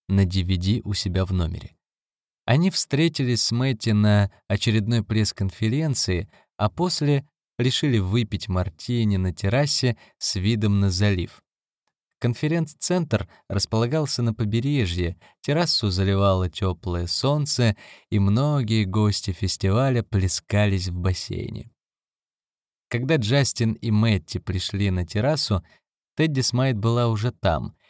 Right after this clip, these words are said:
в инвалидной коляске, за столиком спиной к ним. На столе стоял микрофон, лежали книги и газеты.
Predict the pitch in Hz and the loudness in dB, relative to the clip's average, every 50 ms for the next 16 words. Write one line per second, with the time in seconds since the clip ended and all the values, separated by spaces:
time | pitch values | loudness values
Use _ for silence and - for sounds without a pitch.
0 | - - - _ _ _ - 104 101 98 98 110 110 107 104 95 101 95 90 - | -20 -20 -20 _ _ _ 2 2 4 4 4 4 4 4 2 2 0 0 0 0
1 | - - 95 104 143 156 147 - - 135 123 - - _ _ _ _ _ 98 90 | 0 0 0 0 0 -2 -2 -4 -2 -4 -4 -4 -6 _ _ _ _ _ -4 0
2 | 95 95 92 - - - 120 131 131 120 117 - 113 101 101 - - - 101 98 | 0 0 0 -2 -2 -2 0 0 0 0 -2 -2 -4 -4 -4 -4 -4 -2 0 0
3 | 98 101 101 95 - - 98 92 87 90 90 87 - _ _ _ _ _ _ _ | 2 2 0 -2 -2 -4 -2 -2 -2 -4 -6 -8 -12 _ _ _ _ _ _ _
4 | - 101 113 110 - - 160 165 175 190 180 - - - 107 104 104 104 98 95 | -2 0 0 0 0 -2 -2 0 0 0 -2 -2 -2 0 2 2 4 4 2 2
5 | 90 85 - _ _ _ - 98 95 87 - 101 95 90 85 - - 131 156 170 | 0 -2 -6 _ _ _ -2 -2 -2 0 0 -2 -2 -2 -2 -2 -2 0 0 0
6 | 170 165 - _ _ _ _ _ - 98 92 98 95 87 101 107 101 92 90 87 | 0 -2 -6 _ _ _ _ _ -4 0 2 2 2 4 2 2 2 2 0 -2
7 | - - 101 104 127 147 147 143 120 127 127 123 - 117 107 95 107 110 101 87 | -2 -2 0 2 2 2 0 0 0 -2 -2 -2 -2 -2 0 2 2 2 2 2
8 | 90 92 90 85 - - - - | 0 -2 -2 -2 -4 -8 -12 -14